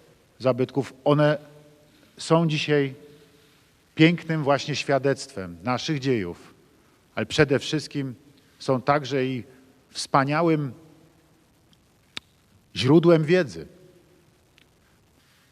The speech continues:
Edukują. Chciałbym, żeby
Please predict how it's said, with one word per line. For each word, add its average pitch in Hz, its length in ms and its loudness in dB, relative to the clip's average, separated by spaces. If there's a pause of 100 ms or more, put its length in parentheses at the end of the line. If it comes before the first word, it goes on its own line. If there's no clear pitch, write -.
(220)
Edukują. 143 640 2 (1400)
Chciałbym, 147 380 2
żeby 139 340 2